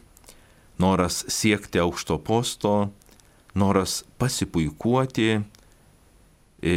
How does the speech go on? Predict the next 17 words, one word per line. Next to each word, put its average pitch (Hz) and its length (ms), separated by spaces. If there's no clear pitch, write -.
tiesiog 107 420
galbūt 110 320
netgi 104 400
iškilti 123 800
virš 113 320
kitų, 110 540
noras 92 460
pasirodyti. 101 1040
Ir 90 240
visa 127 320
tai 117 200
buvo 110 360
kur? - 400
Apaštalų 139 800
tarpe, 78 540
labai 135 480
didelėje 113 800